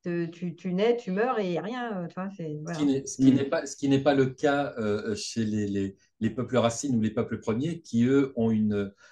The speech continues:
Speaker 2: j'a-, j'allais dire, une, une, une connexion avec, euh, euh, le fait que le corps peut disparaître. Euh, je veux dire, ça fait partie de la culture, hein. C'est parfaitement accepté. Je veux
Speaker 1: Oui,
Speaker 2: dire,
Speaker 1: oui.
Speaker 2: pour eux, eux, ils s'incarnent, ils vivent ce qu'ils ont à vivre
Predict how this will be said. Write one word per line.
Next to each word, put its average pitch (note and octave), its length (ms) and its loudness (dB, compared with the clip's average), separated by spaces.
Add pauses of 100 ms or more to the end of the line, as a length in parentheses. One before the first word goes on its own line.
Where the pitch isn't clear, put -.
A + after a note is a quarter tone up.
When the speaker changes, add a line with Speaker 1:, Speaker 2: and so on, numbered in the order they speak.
(120)
Speaker 2:
j'a-, A2 260 -4
j'allais A2 300 0
dire, A2+ 220 0
une, G2+ 140 -2 (140)
une, F#2 280 -10
une A2 120 -4
connexion C#3+ 600 0
avec, A2+ 400 -2
euh, F#2+ 240 0 (420)
euh, G2+ 160 -2
le A2+ 200 2
fait C3+ 260 0
que - 80 -2
le A2+ 140 2
corps C3+ 260 2
peut B2 100 -4
disparaître. A2+ 760 -2 (280)
Euh, G#2 140 0
je - 80 -10
veux A#2 80 -2
dire, D3 140 0
ça C3+ 100 0
fait C3 120 -2
partie A#2 280 -4
de A#2 40 -2
la G#2+ 80 2
culture, C3+ 360 -2
hein. C#3+ 160 -6 (480)
C'est C#3 220 0
parfaitement C3+ 420 0
accepté. - 580 -2 (1200)
Je A3+ 60 -6
veux D4 60 2
Speaker 1:
Oui, C4+ 60 2
Speaker 2:
dire, A#2+ 140 4
Speaker 1:
oui. A2+ 140 -2
Speaker 2:
pour D3+ 100 2
eux, E3 160 2
eux, E3 60 8
ils D#3 80 0
s'incarnent, D#3 580 2
ils C3+ 160 -4
vivent C3+ 320 0
ce B2+ 140 -6
qu'ils C#3+ 200 -2
ont C#3 100 4
à B2+ 100 4
vivre D3+ 480 -2